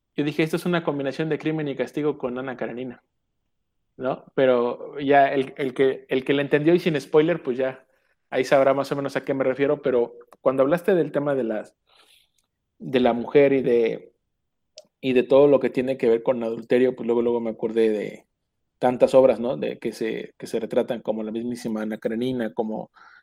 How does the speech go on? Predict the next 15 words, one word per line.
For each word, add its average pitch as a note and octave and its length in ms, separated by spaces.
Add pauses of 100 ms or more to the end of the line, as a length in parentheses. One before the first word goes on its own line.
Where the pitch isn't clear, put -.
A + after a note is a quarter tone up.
(160)
este A#2+ 280
Madame A#2 320
Bovary, B2+ 560
la, A#2 400
la A#2 100
Letra A2+ 240
Escarlata, B2+ 460
en A#2+ 80
fin, D3 280 (440)
eh, C3 480 (280)
que - 140
creo F3 160
que F#3+ 60
es F3+ 100
un, E3+ 320